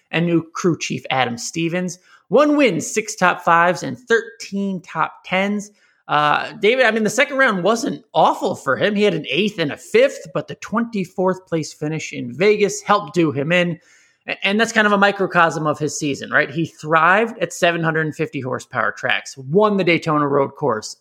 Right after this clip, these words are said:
close second at New Hampshire, uh, Road America, Richmond, top three finishes, a top ten driver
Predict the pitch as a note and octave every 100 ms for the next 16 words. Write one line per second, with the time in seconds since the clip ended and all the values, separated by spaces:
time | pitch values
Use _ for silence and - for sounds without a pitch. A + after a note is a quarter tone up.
0 | _ - B3 A#3 F#3+ D#3+ D#3+ D3 D3+ C3+
1 | D3+ D3 - B2 - _ _ _ - C#3+
2 | D#3 A#3 A3+ G#3+ F3+ D#3 D3+ C#3 E3 C4+
3 | - F3+ C3+ G2+ _ E3 D#3+ - E3+ -
4 | D#3+ D3 - A#2 - D3+ C3+ - G#3 -
5 | - A3 B3 A#3+ A3 A3 G#3 D3+ A#2+ C3+